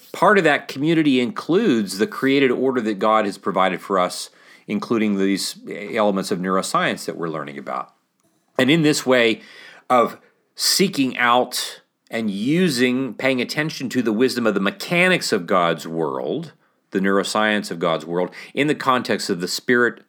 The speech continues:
the Scripture, and the body of Jesus, we become people of beauty and goodness. That's what wisdom is about. That's demonstrated by our living out, being the people of the fruit of the Spirit, that we live out the Sermon on the Mount. It's also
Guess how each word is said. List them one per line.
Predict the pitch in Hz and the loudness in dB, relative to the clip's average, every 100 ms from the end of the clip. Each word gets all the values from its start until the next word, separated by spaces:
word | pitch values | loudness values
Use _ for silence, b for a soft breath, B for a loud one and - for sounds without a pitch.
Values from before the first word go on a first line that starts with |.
| _ | _
the | - | -10
Scripture, | - 123 - 107 85 - | -4 -4 -2 -2 -2 -4
and | 104 101 | -4 -2
the | 87 | 0
body | 98 101 95 82 | 2 2 2 -2
of | 76 | -4
Jesus, | 120 135 82 76 - B B B | -4 -4 -4 -8 -14 B B B
we | 127 160 | 2 4
become | 160 - 143 123 123 | 2 -2 0 0 -2
people | - 113 104 110 95 | -4 -4 0 0 0
of | 95 | -2
beauty | 101 98 139 | -2 0 0
and | 190 | 0
goodness. | 147 101 - | 0 0 0
That's | 127 - | -2 0
what | 123 | -2
wisdom | 104 110 90 85 78 | 0 0 0 -6 -8
is | 71 | -10
about. | 73 117 123 - - _ _ B B B | -4 -2 -2 -6 -14 _ _ B B B
That's | 131 123 | -2 0
demonstrated | - 127 113 - 113 104 85 | 2 0 0 -2 0 0 2
by | 92 92 | 2 4
our | 87 92 | 4 2
living | 90 104 92 | 2 0 0
out, | 87 85 82 - _ _ _ | 2 0 0 -8 _ _ _
being | 87 82 73 - _ _ | -8 -6 -10 -16 _ _
the | 87 | -10
people | - 90 87 82 | -6 -6 -2 -2
of | 71 | -2
the | 73 | -8
fruit | - 87 | -4 -2
of | - | -2
the | - | -6
Spirit, | - 165 165 156 110 | -2 0 0 0 -4
that | 92 | -6
we | 92 85 73 B B | -4 -6 -8 B B
live | 104 101 | 2 4
out | 95 - | 2 0
the | 87 | -4
Sermon | - 98 85 | -2 -2 -2
on | 80 | -2
the | 78 | -2
Mount. | 98 113 110 - b b b b b b b b | 0 0 -2 -8 b b b b b b b b
It's | 123 - | -4 0
also | 175 262 254 262 160 123 117 113 | 2 2 4 4 6 6 2 -2